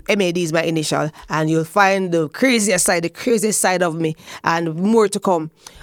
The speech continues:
And, um, yeah, and big up to my team. So, you know, they've been with me too,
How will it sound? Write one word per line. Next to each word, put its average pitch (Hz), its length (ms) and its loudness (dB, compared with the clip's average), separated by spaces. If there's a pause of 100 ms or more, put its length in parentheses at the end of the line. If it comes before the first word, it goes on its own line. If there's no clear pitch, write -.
(140)
And, 175 320 2
um, 170 480 0
yeah, 302 480 0 (100)
and 208 400 2
big 220 140 2
up 226 120 0
to 214 380 -2
my 185 140 -2
team. 196 540 -4 (580)
So, 190 380 0
you 185 240 -2
know, 170 280 -2
they've 160 320 -2
been 180 460 -2 (140)
with 190 200 -8
me 175 140 -4
too, 175 360 -6